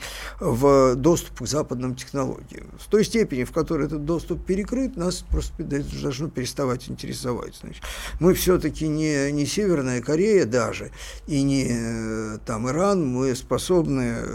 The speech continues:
э, технологии либо перенимать из других мест, включая даже воровать, что нам, кстати, никто не мешает делать, либо, э, их, э, собственно, генерировать сами. У нас еще все-таки остались очень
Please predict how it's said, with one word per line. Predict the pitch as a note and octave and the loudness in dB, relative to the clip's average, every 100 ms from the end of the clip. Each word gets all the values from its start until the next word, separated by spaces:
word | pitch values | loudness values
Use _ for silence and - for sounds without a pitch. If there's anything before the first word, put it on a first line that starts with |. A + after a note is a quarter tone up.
| G#2 G2+ - - - - | -8 -10 -10 -12 -12 -8
э, | - B2+ - | -2 -2 -2
технологии | - D#3+ D3+ D#3 B2+ B2+ A#2+ A2 F#2+ G#2 A2 A2 | -4 0 2 4 2 0 -2 -6 -8 -10 -10 2
либо | D3 D#3 | 4 6
перенимать | C#3 E3+ E3 E3 E3 E3 C#3 - | 6 8 8 8 8 8 6 2
из | A2+ | 0
других | C3 C3+ C#3+ D#3 | 0 0 0 2
мест, | B3 C#4 - | 2 2 0
включая | - C3 C#3 A2+ | -2 0 2 4
даже | B2 A2+ B2+ | 4 4 6
воровать, | C3 C3 A2+ - - - - - | 6 6 6 2 -6 -14 -14 -12
что | - D#3+ | -2 2
нам, | B2+ | 2
кстати, | A2+ - A#2+ | 0 -4 -2
никто | C#3+ - D3 | -2 0 0
не | C3 | 0
мешает | C3+ D3+ B2 A2 | -2 -2 -2 -2
делать, | A2 A2 | -4 -4
либо, | D3 G3 G3 G3+ F#3 E3 G2 B2 B2 A#2+ A#2+ A2 | 0 2 4 6 10 8 8 6 4 4 4 2
э, | |
их, | F2+ D3+ D#3+ - | 4 4 4 0
э, | C3 C3 B2 A#2+ A2+ G#2+ A2+ | -2 2 4 4 4 2 0
собственно, | - C#3 - C3 | -2 -4 -2 -2
генерировать | A2+ B2+ B2+ A#2+ A#2+ A#2+ | 0 2 2 2 2 0
сами. | - G#2 G#2 A2+ | -2 -4 -4 -8
У | |
нас | F#2 - | -8 -10
еще | - - | -8 -8
все-таки | - C3+ - - - - - | -4 -4 -4 -10 -10 -12 -8
остались | B2+ - D3 C3 - | -4 0 0 -2 -6
очень | - - | -6 -6